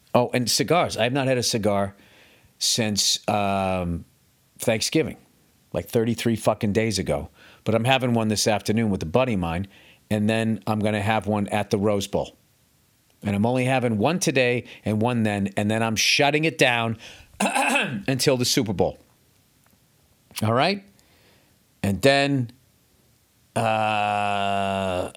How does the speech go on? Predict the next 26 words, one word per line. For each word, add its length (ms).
I 80
think 240
I'm 120
gonna 140
shut 240
it 100
down 220
again 380
until, 300
like, 240
April. 260
I'm 60
gonna 100
try 180
to 40
do, 100
like, 220
maybe 240
one 260
a 40
month 380
or 120
one 280
every 360
other 180
month 400